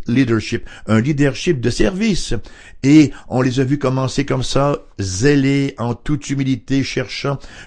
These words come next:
comment servir le, le règne de Dieu, comment servir les frères et les sœurs dans l'église. Et après quelques années, attention, hein,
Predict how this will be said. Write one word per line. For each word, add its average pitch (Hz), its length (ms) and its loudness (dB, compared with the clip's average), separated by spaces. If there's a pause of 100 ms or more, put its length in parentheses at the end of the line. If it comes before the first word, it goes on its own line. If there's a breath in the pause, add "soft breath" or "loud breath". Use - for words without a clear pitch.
comment 127 300 4
servir 120 420 0
le, 113 280 0 (220 loud breath)
le 113 180 6
règne 123 300 0
de 117 120 4
Dieu, 110 260 0
comment 113 260 -2
servir 113 380 -2
les 113 120 -2
frères 113 220 -4
et 110 80 0
les 107 120 0
sœurs 117 200 -2
dans 104 100 -2
l'église. 104 440 -2 (300 loud breath)
Et 98 100 0
après 107 280 -4
quelques 87 440 -10
années, 104 260 -8
attention, 113 600 -10
hein, 92 60 -8